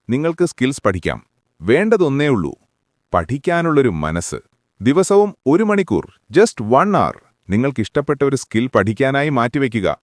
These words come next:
ടി വി കാണുന്ന സമയം, അല്ലെങ്കിൽ വെറുതെ സോഷ്യൽ മീഡിയ സ്ക്രോൾ ചെയ്ത് കളയുന്ന സമയം, ആ ഒരു മണിക്കൂർ കൊണ്ട് ആറുമാസം കഴിയുമ്പോൾ നിങ്ങളുടെ ജീവിതത്തിൽ എന്ത് മാറ്റം വരുമെന്ന് ചിന്തിച്ചു നോക്കൂ.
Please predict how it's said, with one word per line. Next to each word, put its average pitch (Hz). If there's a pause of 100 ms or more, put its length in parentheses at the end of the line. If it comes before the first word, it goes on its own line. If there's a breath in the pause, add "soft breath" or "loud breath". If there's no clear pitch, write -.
(300)
ടി 110
വി 139
കാണുന്ന 151
സമയം, 147 (160)
അല്ലെങ്കിൽ 127
വെറുതെ 123
സോഷ്യൽ 127
മീഡിയ 143
സ്ക്രോൾ 123
ചെയ്ത് 143
കളയുന്ന 123
സമയം, 113 (300)
ആ 131
ഒരു 208
മണിക്കൂർ 185
കൊണ്ട് 180
ആറുമാസം 170
കഴിയുമ്പോൾ 165
നിങ്ങളുടെ 139
ജീവിതത്തിൽ 139
എന്ത് 131
മാറ്റം 143
വരുമെന്ന് 151
ചിന്തിച്ചു 143
നോക്കൂ. 160